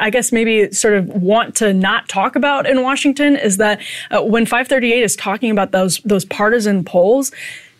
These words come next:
those part-, the more we're relying on partisan polls, the more we're allowing them to do what they're intended to do, which is influence <laughs> these elections.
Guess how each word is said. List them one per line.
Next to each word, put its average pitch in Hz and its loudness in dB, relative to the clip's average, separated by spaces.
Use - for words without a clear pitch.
those 294 2
part-, 302 0
the 240 4
more 240 4
we're 311 2
relying 226 2
on 202 -2
partisan 214 0
polls, 202 0
the 196 2
more 214 2
we're 208 2
allowing 196 2
them 190 -2
to 180 -4
do 202 2
what 185 0
they're 180 4
intended 185 -2
to 185 -2
do, 226 0
which 202 0
is 185 0
influence 214 0
<laughs> - -12
these - 0
elections. 262 0